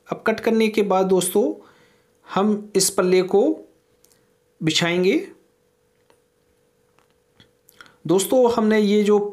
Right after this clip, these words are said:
प्रेस से टूटन बनाई हुई है, तो इस टूटन से जो हमारे ये चेन के दांते हैं, दांतों को हम इस ऊपर निकालेंगे और ज्वाइंट से मिलाकर रखेंगे।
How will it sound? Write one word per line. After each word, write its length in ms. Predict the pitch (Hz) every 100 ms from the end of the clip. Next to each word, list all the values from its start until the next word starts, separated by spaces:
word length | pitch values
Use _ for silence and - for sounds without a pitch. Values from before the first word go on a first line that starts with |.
| -
प्रेस 320 | 196 185 190 -
से 100 | 202
टूटन 360 | 202 170 185
बनाई 340 | 190 175 170 175
हुई 300 | 165 180 185
है, 180 | 175 233 381 - _ _ _ _ _ _ _ _ _ _ _ _
तो 440 | 156 160 165 165 165
इस 220 | 196 196 202
टूटन 340 | 202 214 214
से 180 | 208 220
जो 180 | 202 196
हमारे 320 | 180 175 175
ये 260 | 175 170 165
चेन 320 | - 165 165
के 100 | 170
दांते 340 | 156 151 170
हैं, 200 | 165 247 370 - _ _ _ _
दांतों 480 | 147 143 147 156 190
को 220 | 190 202
हम 360 | 196 185 311 -
इस 160 | 170 - - _ _ _ _
ऊपर 220 | 160 160 170
निकालेंगे 600 | 165 170 165 170 180 320 - - _ _ _ _ _ _ _ _
और 300 | 156 151 156 147
ज्वाइंट 320 | 147 175 196
से 240 | 196 208
मिलाकर 380 | 190 175 170 170
रखेंगे। 460 | 165 160 165 160